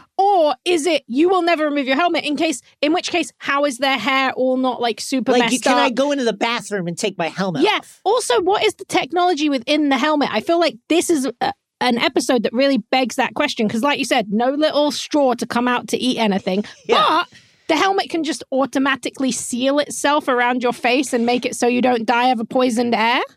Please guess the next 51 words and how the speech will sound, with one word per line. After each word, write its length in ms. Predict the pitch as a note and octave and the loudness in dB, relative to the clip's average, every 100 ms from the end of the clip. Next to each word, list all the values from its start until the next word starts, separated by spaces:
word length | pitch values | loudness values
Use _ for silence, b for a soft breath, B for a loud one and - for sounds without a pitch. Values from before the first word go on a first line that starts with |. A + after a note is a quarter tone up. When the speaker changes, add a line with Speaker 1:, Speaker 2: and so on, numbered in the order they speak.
| _ _ _ - | _ _ _ -6
Speaker 1:
So 160 | - | -2
Speaker 2:
This 100 | - | 2
Speaker 1:
I 20 | F#4 | 2
Speaker 2:
is 60 | G4 A4+ | 2 2
Speaker 1:
wanna 40 | |
Speaker 2:
why 280 | E4 D4 - | 2 4 2
Speaker 1:
know, 40 | D4 | 2
like, 240 | C#4 B3 | -2 -4
what, 280 | B3 E4 F#4 | -4 -2 -2
it's 180 | F4+ B3+ | -2 -2
not 220 | G#4+ D#5+ | -2 0
just 240 | G#4 G#4+ - | -2 -2 -2
clearly 260 | F#4 F#4 | -2 -2
just 220 | C#4+ D4 | -4 -6
a 60 | B3 | -8
cool 240 | - D#4 C4+ | -4 -4 -2
metal 320 | C4+ A#3+ A#3 | -2 -2 -2
helmet. 320 | E4+ G4 - B B _ | 0 -2 -4 B B _
Also, 340 | G4+ B4 A4+ F4+ b | -2 0 0 -2 b
another 240 | E4 A4 A4+ | 0 2 0
question, 380 | F4 C#4 A3 F#3+ b - | -2 -2 -4 -6 b -4
what 180 | E4 A#4 | 0 0
is 120 | - | 0
the 120 | - - | -4 -4
power 460 | - A4 C5+ G4 | -6 -2 2 2
source 680 | B3 - C#3 - - - - b b b b - | 0 -6 -10 -10 -12 -12 -12 b b b b -2
of 600 | D4 C#4+ B3+ G#3+ - - _ _ _ _ _ _ _ _ | 0 2 0 -6 -16 -20 _ _ _ _ _ _ _ _
the 400 | C#4 A3 C#4+ C4 | -4 0 2 2
light 440 | A3+ C#4+ E4 D#3 - | 2 0 0 -2 -4
that 180 | G#3 - | -2 0
is 120 | A3 | 0
attached 400 | A3+ - - - | 0 -2 -2 -2
to 80 | A3+ | 0
the 80 | A3 | 2
helmets 400 | B3 A3+ G#3 A3+ | 2 0 -2 -2
and 100 | G#3+ | -2
the 60 | |
Speaker 2:
Yeah. 80 | C4+ | 0
Speaker 1:
armor? 300 | C4 C#4 F#3+ | 0 0 0
That's 240 | B3+ D4+ - | -2 -2 -2
the 120 | E4 | -2
other 220 | F#4+ G#4 | -2 -2
thing 180 | D#4 A#3+ | -2 -4
I've 140 | G#3 | -4
been 160 | A3 G#3 | -2 -2
thinking 320 | A3 G#3+ G3+ | -2 -2 -2
a 60 | G3 | -2
lot 160 | F#3 | -2
about. 220 | G3 G#3+ C#4+ | -2 -4 0
Lots 260 | F4+ B4 | 0 0
of 100 | B4+ | -2